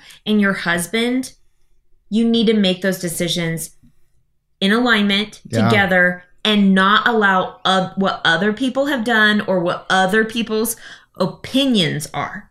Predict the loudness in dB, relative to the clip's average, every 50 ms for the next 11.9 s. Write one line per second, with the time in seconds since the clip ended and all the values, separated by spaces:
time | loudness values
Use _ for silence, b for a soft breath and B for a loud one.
0 | _ _ 0 0 2 2 2 2 0 0 -2 -2 -2 -4 -4 -4 -4 -4 -4 -4
1 | -6 -4 -2 0 0 2 0 0 -2 -6 -10 _ _ _ -2 0 0 0 -2 -6
2 | -12 _ _ _ -10 -6 -2 -2 -2 0 0 -2 -2 -2 0 0 2 4 4 2
3 | 2 0 -6 -8 -10 -14 -18 _ _ _ -6 -4 -2 -2 -2 -2 0 0 0 2
4 | 2 2 0 0 -2 -2 -2 -2 -2 0 0 0 -2 -2 -4 -6 b b b b
5 | b b _ -2 -2 -2 0 2 2 2 2 2 0 -2 -4 -2 -4 -2 -2 -2
6 | 0 0 2 2 2 2 0 0 0 0 2 2 4 4 2 2 0 -2 -6 -10
7 | b b b b b b b b b _ _ _ _ _ _ _ -2 0 2 4
8 | 4 4 4 2 0 -2 -4 -6 -10 -14 _ _ _ _ _ _ _ -10 -6 -2
9 | 0 0 0 -2 -2 -4 -4 -4 -4 -6 -12 -20 -18 _ -6 -4 -4 -2 -4 -4
10 | -4 -4 -4 -2 -4 -4 -2 -2 -2 -2 -2 -4 -6 -6 -4 -4 -2 -2 -4 -4
11 | -6 -6 -4 -4 -6 -8 -10 -16 B B B B -2 0 0 0 -2